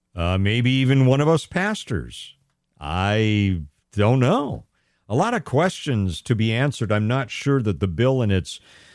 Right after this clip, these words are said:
its present form really answers a lot of the tough questions that, uh, that need to be answered. The bottom line, though, is there are hundreds of people on our streets who can't take care of themselves.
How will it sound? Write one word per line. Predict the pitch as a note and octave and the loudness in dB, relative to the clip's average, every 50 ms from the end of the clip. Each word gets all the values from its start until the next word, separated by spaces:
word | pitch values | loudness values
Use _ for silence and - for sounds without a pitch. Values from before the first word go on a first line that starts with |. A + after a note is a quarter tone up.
| - - _ _ _ _ _ _ _ _ | -20 -20 _ _ _ _ _ _ _ _
its | - C#3 - | -2 -2 -2
present | - - - D#3+ F3 E3+ B2+ D3+ C3 G2+ | -2 -4 -2 -2 0 0 0 -2 -4 -4
form | - - - D#3 E3 D#3+ D3 C3 B2 | -8 -6 0 2 4 4 4 4 4
really | C3 C3+ C3 B2+ B2 A#2 | 4 4 4 2 2 0
answers | A#2 A#2+ C#3 C#3+ - - B2 A2 F2 | 0 0 0 -2 -2 -2 -4 -2 0
a | G#2+ | 0
lot | A2 A2 A2 A2+ G#2+ | 2 2 2 2 2
of | F#2 | 0
the | F#2+ D#2+ | -2 -4
tough | - - B2 A2+ G#2+ - | 0 0 0 0 0 -2
questions | - - - B2 C3+ C3+ - - - A#2+ A2 G2 G2 G2 F#2+ E2 D2+ F2 | -8 -2 0 2 2 2 0 -4 -4 -2 0 0 0 0 -2 -4 -2 0
that, | G#2 G2+ G2+ G2+ G2 F#2+ - _ - - | 0 2 2 2 0 -2 -4 _ -4 -2
uh, | G#2 G2+ G2 G2 F#2+ | 0 2 2 2 0
that | F#2 G2+ F#2 | 0 -2 -2
need | G#2+ A#2 B2 A#2 | 0 0 0 0
to | G2+ F#2 | -2 -2
be | G2 G2 G2+ G#2+ | 0 0 0 2
answered. | A#2+ C3+ C3+ A2+ - - F#2 D2+ C#2 C#2 - _ _ _ _ _ | 0 0 -2 -2 -4 -4 -4 -6 -6 -10 -16 _ _ _ _ _
The | - A2+ | -4 0
bottom | G#2 G2+ C3 F3+ A3+ B3 G#3 D3 | 2 2 2 4 4 4 2 4
line, | B2+ C3 D3 F#3 A3+ A#3+ A#3+ A3 E3 G2+ | 4 2 2 2 0 0 0 -2 -2 0
though, | F#2+ F#2 E2+ E2 E2+ F#2 A#2 B2 - _ _ _ - - _ _ _ A#2 | 0 0 2 2 2 0 0 -2 -4 _ _ _ -20 -20 _ _ _ -2
is | B2 C3 C#3 B2+ G#2+ - | 0 2 2 2 0 -2
there | G#2 F#2+ A#2+ C#3 E3+ E3 - | -2 0 2 2 2 2 2
are | B2 C3+ C#3+ D3 D3 D3 C#3 C3+ B2+ A#2 A2 G2 - - - | 2 2 4 4 4 4 4 4 4 2 2 -2 -6 -10 -10
hundreds | - - C3+ E3+ G#3+ G3 C#3 G#2+ F2+ D#2 D2+ D#2 D#2 - | -2 0 0 2 2 0 0 -2 -2 -2 -4 -6 -4 -2
of | A#2+ G#2+ F#2 | 0 0 0
people | - - C3+ C3 - A#2+ A#2+ | 0 0 -2 0 0 0 2
on | A#2 A2+ G#2+ G2+ | 2 2 4 2
our | F#2+ F#2 | 2 0
streets | - - - - C3+ F3 F#3+ D3+ - | -2 -4 -4 -2 -2 -2 -2 -2 -4
who | D#3 B2+ | -4 -4
can't | - - E3 D#3+ C3 G#2 | -2 -2 -4 -4 -4 -4
take | - - F3+ E3+ - | -4 -4 -4 -4 -4
care | - D3 C#3 C3+ | -2 0 2 2
of | C3 A#2+ | 2 2
themselves. | A#2+ D3 C#3+ C#3+ B2 - - D#3+ B2+ B2 C3+ C3+ C#3 C3 - - - | 0 0 0 0 -2 -2 -4 -4 -2 -4 -4 -8 -10 -12 -14 -16 -20